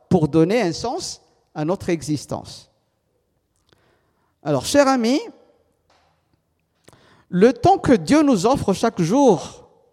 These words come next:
et à chaque moment est précieux. Et je voudrais poser ici quelques questions. Comment est-ce que tu gères le temps qui se présente devant toi,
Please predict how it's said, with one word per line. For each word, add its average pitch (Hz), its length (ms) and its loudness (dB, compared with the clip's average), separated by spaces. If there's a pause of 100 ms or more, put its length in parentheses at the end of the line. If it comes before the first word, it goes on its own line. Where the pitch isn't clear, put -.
(160)
et 170 80 2
à 175 60 4
chaque 262 300 -4
moment 214 300 0
est 202 100 6
précieux. 160 600 0 (1300)
Et 160 120 -2
je 165 100 2
voudrais 226 320 2
poser 220 420 2
ici 240 300 -2
quelques 185 380 0
questions. 131 560 0 (2250)
Comment 339 500 4
est-ce 214 260 2
que 190 380 4 (480)
tu 302 200 6
gères 127 540 -2
le 143 240 4
temps 214 340 2
qui 190 160 -4
se 156 140 2
présente 160 500 -2
devant 143 300 2
toi, 202 840 -2